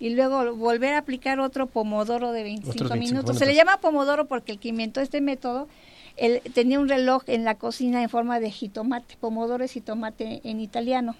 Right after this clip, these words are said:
Speaker 2: Ajá.
Speaker 1: Y entonces, por eso le puso pomodoro, porque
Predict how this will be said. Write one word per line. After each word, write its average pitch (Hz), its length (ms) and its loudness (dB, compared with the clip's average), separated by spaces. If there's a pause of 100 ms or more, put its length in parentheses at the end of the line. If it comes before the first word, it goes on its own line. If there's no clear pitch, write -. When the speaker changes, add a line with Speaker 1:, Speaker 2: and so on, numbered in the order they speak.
(100)
Speaker 2:
Ajá. 120 140 -4 (440)
Speaker 1:
Y 254 100 8
entonces, 285 720 8
por 233 180 0
eso 226 160 0
le 220 120 -2
puso 233 240 -4
pomodoro, 233 560 -2
porque 202 520 -4